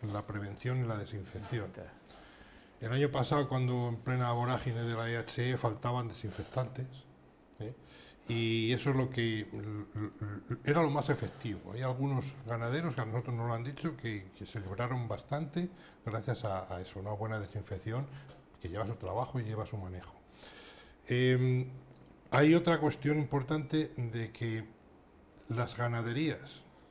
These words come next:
Speaker 1: que ya han pasado por el, por la E H E, a, a ver cómo evolucionan este año, lo vamos a comprobar. Porque, mm, el año pasado se nos decía, aquí era una nueva enfermedad, pero en Andalucía no. Y las experiencias que se nos decían es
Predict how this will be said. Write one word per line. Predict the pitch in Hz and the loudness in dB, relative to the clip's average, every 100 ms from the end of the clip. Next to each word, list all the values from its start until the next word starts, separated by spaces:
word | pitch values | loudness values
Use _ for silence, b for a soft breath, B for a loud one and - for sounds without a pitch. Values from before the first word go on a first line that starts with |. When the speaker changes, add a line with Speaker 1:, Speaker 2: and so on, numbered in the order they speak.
| - | -18
Speaker 1:
que | - | -10
ya | 104 | -4
han | 143 | -4
pasado | 127 120 156 135 107 | 0 2 2 2 0
por | - 90 | -6 -6
el, | 95 92 92 90 - | -8 -8 -10 -12 -10
por | - 92 | -8 -6
la | 92 104 | -6 -2
E | 131 | -2
H | 127 - 127 139 | -2 -2 2 2
E, | 127 B B B B - | 0 B B B B -4
a, | |
a | 101 95 | -4 -2
ver | 107 123 | -4 -2
cómo | 139 143 | 0 2
evolucionan | 127 123 127 120 127 | 2 2 0 0 -2
este | - | 0
año, | 143 139 | 0 0
lo | 117 | 0
vamos | 110 104 | -2 -6
a | 101 | -6
comprobar. | 98 101 139 180 - B B B B - - | -6 -4 -4 -6 -14 B B B B -20 -8
Porque, | 104 92 113 110 107 - - - - | -8 -4 -4 -2 -4 -8 -20 -14 -8
mm, | 113 113 110 110 110 | -6 -4 -4 -6 -6
el | - 120 | -4 0
año | 165 175 | 0 2
pasado | 143 165 143 | 2 2 2
se | 139 | 2
nos | 123 | 0
decía, | 117 143 127 - | 0 0 -2 -2
aquí | - 139 | -2 -2
era | 139 | 0
una | 135 | 0
nueva | 131 127 113 | 0 2 0
enfermedad, | - 110 110 147 147 | -2 -4 -2 -2 -2
pero | 113 107 | -6 -6
en | 107 | -4
Andalucía | 110 101 - 135 117 | -4 -6 -4 -4 -2
no. | 156 - - - | -4 -6 -14 -10
Y | 107 | -6
las | 101 | -6
experiencias | - - 117 156 170 | -8 -6 -4 -2 -2
que | - 139 | -2 -2
se | |
nos | 143 135 | 0 0
decían | 131 151 151 139 | 0 2 0 2
es | 143 | 0